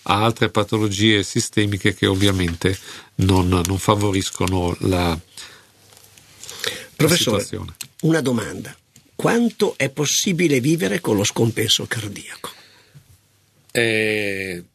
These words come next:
Speaker 1: dipende dalle situazioni, dipende da quanto è scompensato il soggetto.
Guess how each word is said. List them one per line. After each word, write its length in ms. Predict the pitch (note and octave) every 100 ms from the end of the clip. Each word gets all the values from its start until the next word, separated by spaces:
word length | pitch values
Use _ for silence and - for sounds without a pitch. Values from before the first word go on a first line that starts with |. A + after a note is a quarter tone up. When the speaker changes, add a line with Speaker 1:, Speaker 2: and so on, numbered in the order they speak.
| _
Speaker 1:
dipende 800 | - G2+ G2 F#2+ G2 G2+ B2 C3+ _
dalle 260 | G#2 G2+
situazioni, 840 | F#2 - - G2 - F#2+ F#2+ A#2+ C#3
dipende 560 | C3 G#2 - G#2+ G2+ G2
da 200 | F2+ F2+ _
quanto 560 | _ A#2 A#2+ B2 A2+ G#2
è 40 |
scompensato 800 | F#2+ - G2 F#2 G2 - G2 -
il 40 | F#2
soggetto. 760 | - G2 F2+ G#2+ A2 - B2